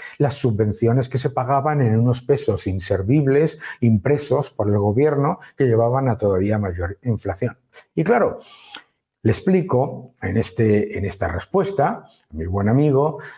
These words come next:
diciendo, usando ese mismo cálculo que incluye el debatible concepto de semipobres,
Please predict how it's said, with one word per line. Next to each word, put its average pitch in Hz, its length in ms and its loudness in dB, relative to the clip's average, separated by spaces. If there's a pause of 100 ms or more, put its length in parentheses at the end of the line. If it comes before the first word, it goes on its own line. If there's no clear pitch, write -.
(120)
diciendo, 120 580 0
usando 202 640 0
ese 233 300 2
mismo 160 320 2
cálculo 135 600 -2
que - 80 0
incluye 143 640 2
el 131 240 2
debatible 185 680 2
concepto 180 640 -2
de 151 300 2
semipobres, 110 800 0